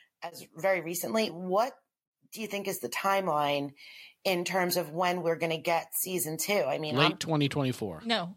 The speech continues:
Speaker 3: I think we're gonna get it spring twenty twenty-four. I think it's gonna come out around
Speaker 2: Oh,
Speaker 3: my
Speaker 2: my
Speaker 3: birthday.
Speaker 2: sweet spring child. <laughs>
Speaker 1: No, I think, I think the earliest we're gonna see it is summer, maybe August.
Speaker 3: Okay, I'm gonna guess April.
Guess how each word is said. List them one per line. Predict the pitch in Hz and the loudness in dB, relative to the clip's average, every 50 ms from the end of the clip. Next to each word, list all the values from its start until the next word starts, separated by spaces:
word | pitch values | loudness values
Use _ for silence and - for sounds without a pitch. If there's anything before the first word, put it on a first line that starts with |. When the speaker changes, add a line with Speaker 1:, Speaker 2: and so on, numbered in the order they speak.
| _ | _
Speaker 3:
I | - 220 233 | -2 -2 -2
think | 220 240 226 240 | -2 -2 -4 -4
we're | 240 | -2
gonna | 233 240 226 220 | -2 -2 -2 -2
get | 185 226 220 220 | 0 0 2 2
it | 226 202 175 | 0 0 -2
spring | - - - - 226 226 233 247 247 | -6 -8 -6 -4 -2 -2 -2 -2 -4
twenty | 233 - 233 226 220 214 | -6 -4 -4 -2 -2 -2
twenty-four. | 214 220 208 202 202 - - 185 175 | -2 -2 -4 -4 -4 -4 -4 -4 -2
I | 170 180 | -2 -2
think | 202 196 208 | -4 -6 -6
it's | 202 - | -6 -6
gonna | - 214 202 196 | -6 -4 -4 -4
come | 190 - 226 208 196 202 | -4 -4 -2 0 2 2
out | 196 190 190 - - | 2 2 2 0 -2
around | - - 190 196 208 214 | 0 2 2 2 4 4
Speaker 2:
Oh, | 208 | 4
Speaker 3:
my | 208 202 | 2 2
Speaker 2:
my | |
Speaker 3:
birthday. | 202 202 202 202 196 - - - - - | 2 2 0 0 0 0 0 0 0 0
Speaker 2:
sweet | 120 117 - | 0 0 -2
spring | - - - 120 113 107 110 | -4 -4 -4 -4 -4 -4 -4
child. | 113 - 95 87 85 85 85 82 92 - - - | -4 -6 -6 -8 -8 -8 -8 -6 -4 -4 -2 0
<laughs> | - 156 - - | 0 -2 -2 0
Speaker 1:
No, | - 190 185 185 185 180 180 180 | 0 2 4 4 4 4 4 4
I | 196 214 220 | 2 2 2
think, | 220 233 220 185 | 0 -2 0 2
I | 202 214 226 | 2 2 2
think | 226 233 233 226 | 2 -2 -4 -4
the | 226 220 208 202 | -4 -4 0 2
earliest | 208 208 208 208 208 208 214 202 - | 4 4 4 4 2 0 -2 -2 -4
we're | 196 190 | -4 -2
gonna | 190 190 185 185 | 0 2 2 2
see | 190 - 185 185 196 | 2 2 2 2 2
it | 196 | 2
is | 165 160 160 - | 2 2 2 2
summer, | - 156 139 139 135 135 139 - _ _ _ _ _ | 2 0 0 -2 -4 -6 -8 -12 _ _ _ _ _
maybe | 180 185 170 - 185 | -6 -4 -2 0 2
August. | 165 170 165 165 165 156 147 143 - - - | 4 4 4 2 0 -4 -4 0 0 0 0
Speaker 3:
Okay, | 233 214 262 240 233 - - | 2 2 4 4 4 4 4
I'm | 196 226 247 | 4 2 2
gonna | 277 285 277 262 | 0 -2 -2 -2
guess | 208 214 240 233 233 - - | 2 2 2 2 2 0 -2
April. | - 202 208 - - 175 160 170 | -4 -4 -4 -4 -6 -8 -8 -10